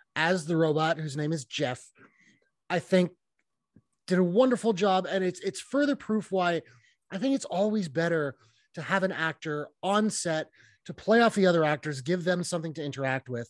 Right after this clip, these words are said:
but also rather than just creating a C G I robot in post, the, the, the, the C G I technicians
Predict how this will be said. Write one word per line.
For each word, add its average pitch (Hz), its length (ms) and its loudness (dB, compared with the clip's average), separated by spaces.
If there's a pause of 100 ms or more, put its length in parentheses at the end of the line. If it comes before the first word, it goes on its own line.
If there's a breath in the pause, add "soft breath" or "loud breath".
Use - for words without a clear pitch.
(540 loud breath)
but 214 100 2
also 208 640 4 (680 loud breath)
rather 233 320 4
than 208 160 6
just 190 200 0
creating 185 460 2
a 165 40 -2
C 175 220 -4
G 160 140 -2
I 160 100 4
robot 151 380 0
in 131 120 -4
post, 220 460 -2 (640 soft breath)
the, 175 300 -8 (140)
the, 151 400 -2 (680)
the, 135 160 -12 (180)
the 156 80 -8
C 190 200 -2
G 185 120 4
I 175 80 6
technicians 165 680 -2